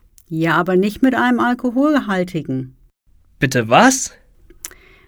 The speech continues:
Speaker 1: Wir treffen uns jetzt gleich im Supermarkt und dann zeige ich dir mal die Auswahl an alkoholfreien Getränken. Wenn du nicht willst, dass ich heute Abend als Aufseherin in deinem Partykeller herumstehe und aufpasse,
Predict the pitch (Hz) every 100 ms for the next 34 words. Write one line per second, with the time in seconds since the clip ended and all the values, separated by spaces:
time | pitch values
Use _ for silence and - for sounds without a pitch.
0 | - 196 202 247 262 294 269 262 247 -
1 | - 190 208 254 240 214 185 165 143 123
2 | - - 170 170 170 165 - 226 262 269
3 | 262 - 226 226 220 220 214 - 190 214
4 | 233 - 214 202 175 - 196 226 254 262
5 | 226 214 214 - 165 160 185 208 - 254
6 | 262 190 - _ _ _ _ _ _ _
7 | 185 180 185 180 180 247 285 320 - -
8 | _ - 185 202 202 214 202 202 196 196
9 | 202 - 170 165 - 175 220 - 285 269
10 | 202 180 165 165 170 170 165 160 165 -
11 | 165 165 180 - 175 165 170 175 175 202
12 | 202 - 233 233 202 208 208 240 - 254
13 | 247 285